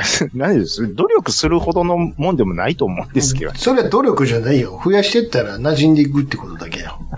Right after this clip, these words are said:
Speaker 2: <laughs> 別に五百飲め言うてるわけちゃうやん。
Speaker 1: 酒飲みにしようとしてる、このお兄さん。
Speaker 2: いや、君は酒飲みには絶対ならへんわ。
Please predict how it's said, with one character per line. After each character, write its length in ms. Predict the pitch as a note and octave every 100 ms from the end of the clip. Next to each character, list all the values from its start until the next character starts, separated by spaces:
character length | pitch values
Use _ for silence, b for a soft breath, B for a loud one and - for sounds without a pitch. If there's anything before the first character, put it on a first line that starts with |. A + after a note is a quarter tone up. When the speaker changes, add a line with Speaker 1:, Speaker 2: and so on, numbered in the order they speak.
| -
Speaker 2:
<laughs> 320 | - A3 - E3+
別 200 | E3 D#3+
に 60 |
五 120 | C3 F#3+
百 240 | A3+ D#3
飲 140 | C3+
め 100 | C#3
言 80 | C3
う 80 | C3
て 80 | C3+
る 80 | B2
わ 80 |
け 80 | A#2
ち 140 | - -
ゃ 80 |
う 40 | -
や 140 | -
ん。 320 | - - -
Speaker 1:
酒 360 | - - D3+ D#3
飲 220 | E3+ F3+
み 140 | F3+ D#3+
に 160 | C3+
し 160 | A2+ C3
よ 120 | C3
う 20 |
と 100 | A2+
し 120 | G2+
て 120 | A2 G2
る、 140 | F#2+
こ 160 | - G2+
の 200 | F#2+ F#2+
お 80 |
兄 140 | G#2 G#2
さ 340 | - F2 D#2+ -
ん。 40 |
Speaker 2:
い 40 |
や、 60 | -
君 280 | - A3 A3
は 80 | G3+
酒 260 | D#3+ C#3+
飲 180 | E3 F#3
み 100 | F#3
に 80 | C3+
は 80 | G#2+
絶 220 | D#3+ -
対 180 | E3 B2
な 140 | A2+
ら 100 | C#3
へ 140 | - D2+
ん 60 |
わ。 260 | - -